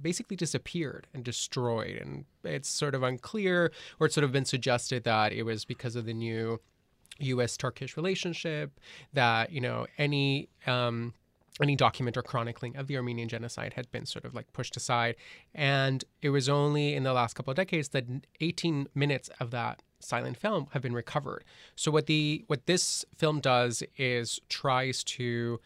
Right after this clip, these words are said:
animate the parts of the movie, that silent film movie that we don't have. So it's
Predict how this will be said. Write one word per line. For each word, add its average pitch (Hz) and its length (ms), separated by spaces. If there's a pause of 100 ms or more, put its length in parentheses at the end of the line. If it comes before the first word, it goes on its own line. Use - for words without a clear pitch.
(440)
animate 139 720 (160)
the 139 180 (360)
parts - 340
of 147 80
the 135 80
movie, 127 340
that 127 320
silent 127 380
film 123 220
movie 123 240
that 113 100
we 117 80
don't 110 260
have. - 520 (240)
So - 160
it's - 240